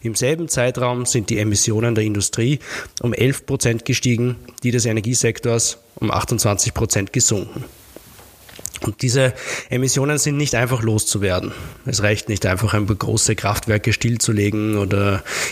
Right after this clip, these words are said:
gegen erneuerbare Erzeugungsformen auszutauschen. Es reicht auch nicht, einfach einen Prozess in der Industrie anstatt mit Erdgas, mit erneuerbarem Gas zu betreiben. Das Wort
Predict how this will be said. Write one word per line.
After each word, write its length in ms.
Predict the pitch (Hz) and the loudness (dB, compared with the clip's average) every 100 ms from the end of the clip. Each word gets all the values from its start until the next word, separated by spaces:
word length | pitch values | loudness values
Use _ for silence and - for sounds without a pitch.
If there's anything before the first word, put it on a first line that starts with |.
| - | 0
gegen 440 | 98 98 95 95 | 0 2 0 -2
erneuerbare 520 | 107 101 107 110 104 | -2 0 0 2 0
Erzeugungsformen 1300 | 107 - 113 120 117 104 - - 110 - 104 95 101 | 0 0 0 0 0 -2 -4 -2 -2 2 0 0 0
auszutauschen. 800 | 101 - - 110 - - - - - - - - | 0 0 0 -2 0 0 -2 -6 -14 -20 -20 -12
Es 200 | - - | -4 -2
reicht 360 | 104 95 113 - | 0 0 -2 -2
auch 220 | 71 82 | -2 0
nicht, 320 | 113 107 - - - - | 2 0 0 -4 -6 -4
einfach 540 | - 104 113 104 - - | -2 0 2 0 -4 -4
einen 240 | 85 104 | -2 -2
Prozess 460 | 98 110 110 110 - | -2 -2 0 0 0
in 100 | 117 | 0
der 60 | |
Industrie 480 | 107 110 - 113 117 | 0 0 0 0 0
anstatt 720 | 107 - _ - - 101 - | 0 -6 _ -4 0 0 0
mit 140 | 113 - | -4 0
Erdgas, 440 | 98 - 107 104 | -2 0 2 2
mit 140 | 107 101 | 0 0
erneuerbarem 540 | 101 98 104 98 101 | 0 0 2 0 0
Gas 260 | 101 107 - | 0 0 0
zu 120 | 101 | -2
betreiben. 480 | 98 - - - - - - - - - - | -4 0 0 0 -6 -12 -20 -18 -14 -14 -14
Das 160 | - 92 | -4 2
Wort 320 | 98 - - | 2 0 -8